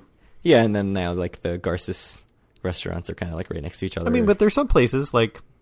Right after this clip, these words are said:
Speaker 2: so Borgata, like, the restaurants are all over the casino, but it doesn't feel like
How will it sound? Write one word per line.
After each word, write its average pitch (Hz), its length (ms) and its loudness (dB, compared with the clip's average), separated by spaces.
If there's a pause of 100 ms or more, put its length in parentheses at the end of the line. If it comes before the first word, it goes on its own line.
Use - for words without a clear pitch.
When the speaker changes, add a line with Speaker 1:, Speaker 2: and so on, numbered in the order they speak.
(140)
Speaker 2:
so 135 160 4
Borgata, 110 680 2 (160)
like, 113 160 -2
the 107 100 -2
restaurants 101 440 0
are 101 100 4
all 98 100 2
over 95 200 -2
the 82 60 -10
casino, 104 520 -2
but 101 140 -2
it 95 100 -8
doesn't 98 400 -4
feel 110 380 -6
like - 200 -8